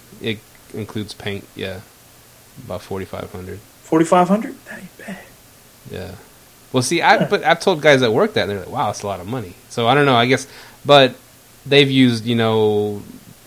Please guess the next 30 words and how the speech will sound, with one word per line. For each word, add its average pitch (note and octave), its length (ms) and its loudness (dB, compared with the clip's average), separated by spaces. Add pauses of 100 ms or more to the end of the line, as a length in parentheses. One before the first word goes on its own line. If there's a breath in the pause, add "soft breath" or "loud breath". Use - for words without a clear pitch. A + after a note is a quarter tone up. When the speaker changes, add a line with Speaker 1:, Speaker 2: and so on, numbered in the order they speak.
(460)
Speaker 1:
a - 40 -18
friend B2+ 260 0
of A2+ 100 2
a G#2+ 100 -4
friend A2+ 320 0
kinda A2+ 260 0
deal, A2+ 300 2
and A2 120 -2
it G#2+ 300 -6
does A2+ 240 -4
kind B2+ 240 0
of G#2 100 -4
a G#2+ 60 -2
shitty A#2 340 -4
job. A2 420 0 (440 soft breath)
You F3 100 -6
get D4 160 -2
what G#3 160 2
you C3+ 80 0
pay G#2+ 220 -4
for. F#2+ 220 -12
These E3 220 -4
guys, D3+ 480 0
the B2 100 -2
Speaker 2:
Yeah, G3 60 8
Speaker 1:
ones F3 140 10
that E3 200 6
are B2 40 2
Speaker 2:
for D3 80 2
Speaker 1:
gonna D3 80 4